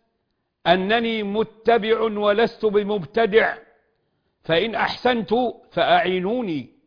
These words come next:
وإن زغت فقوموني". خطبة عجيبة وموعظة كبيرة قالها في بداية خلافته،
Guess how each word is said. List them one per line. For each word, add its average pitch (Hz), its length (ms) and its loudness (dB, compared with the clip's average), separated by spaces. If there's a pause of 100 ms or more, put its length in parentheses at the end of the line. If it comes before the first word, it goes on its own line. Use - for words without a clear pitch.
(320)
وإن 185 320 0
زغت 196 640 -2 (240)
فقوموني". 151 840 -4 (1400)
خطبة 208 440 0
عجيبة 170 600 -6 (760)
وموعظة 175 840 -2
كبيرة 185 600 -6 (540)
قالها 202 460 4
في 190 180 -8
بداية 180 460 -2
خلافته، 156 580 -6